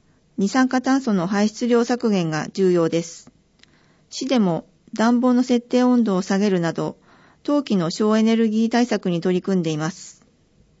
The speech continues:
一般家庭の場合、エアコン、照明、冷蔵庫の電力消費量が約半分を占めているため、次のような取り組みを行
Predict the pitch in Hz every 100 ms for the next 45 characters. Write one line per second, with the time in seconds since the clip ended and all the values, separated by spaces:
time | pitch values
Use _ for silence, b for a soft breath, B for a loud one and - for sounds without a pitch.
0 | _ b b b b b 220 214 254 262
1 | 269 269 233 190 180 175 170 170 160 -
2 | _ _ _ 185 214 214 214 202 190 -
3 | _ _ - - 208 196 190 180 - b
4 | b b b - 233 269 277 269 196 170
5 | 151 - 202 226 247 247 247 262 254 226
6 | 190 165 - 247 240 214 202 233 254 220
7 | 214 202 185 170 170 165 156 151 b b
8 | b b b _ - 302 285 220 185 165
9 | 190 190 196 202 202 196